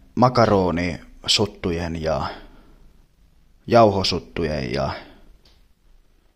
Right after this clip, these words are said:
sun muunlaisten roskaruokien, epäterveellisten ruokien syömiseni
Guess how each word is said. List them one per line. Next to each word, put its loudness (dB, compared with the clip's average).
sun -2
muunlaisten 0
roskaruokien, 0
epäterveellisten -2
ruokien 0
syömiseni 2